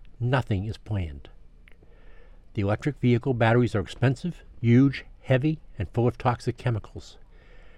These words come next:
making disposal extremely challenging. The president took the one step that he thinks will stimulate all subsequent actions.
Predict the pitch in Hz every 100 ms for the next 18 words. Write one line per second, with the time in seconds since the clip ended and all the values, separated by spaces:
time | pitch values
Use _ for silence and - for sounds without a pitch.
0 | - - 117 113 110 98 117 - 170 113
1 | 90 90 - - - 120 - 113 107 98
2 | 98 117 107 92 73 73 - - - -
3 | - - - - - - - - - -
4 | - - - - - - - 120 180 202
5 | 214 - 180 - 127 104 143 196 - 170
6 | 160 - - 156 - 147 - 117 - 151
7 | 135 131 - 120 127 - 135 123 - 123
8 | 117 107 95 - 80 -